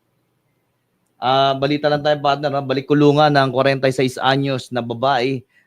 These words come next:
dahil sa nakuhanan na naman ng halos isang milyong halaga ng shabu nitong Sabado sa bypass operation sa Valenzuela City. Ayon kay Valenzuela Police Chief Police Colonel Nixon Cayaban,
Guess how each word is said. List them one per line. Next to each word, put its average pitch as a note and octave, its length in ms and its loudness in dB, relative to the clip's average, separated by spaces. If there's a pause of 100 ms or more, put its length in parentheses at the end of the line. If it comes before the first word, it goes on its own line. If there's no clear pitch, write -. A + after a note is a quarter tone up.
(140)
dahil C3 240 2
sa C3+ 320 2
nakuhanan C3+ 640 0
na C3+ 160 -4
naman C3+ 280 -4
ng B2+ 120 -6
halos D3 480 -2
isang C#3 320 -8
milyong C#3 240 -6
halaga B2+ 240 -6
ng B2+ 160 -8
shabu C#3 320 -8
nitong C3 320 -12
Sabado C#3+ 720 -6 (240)
sa B2 160 -8
bypass C3 400 -2
operation C3+ 560 -6
sa C3 160 -8
Valenzuela A#2+ 640 -8
City. B2 480 -10 (400)
Ayon C#3+ 320 0
kay C#3 240 -2
Valenzuela C#3 560 -2
Police C#3 320 -8
Chief C#3 160 -8
Police C#3 320 -12
Colonel C3+ 320 -6
Nixon C3 480 -10
Cayaban, B2 560 -4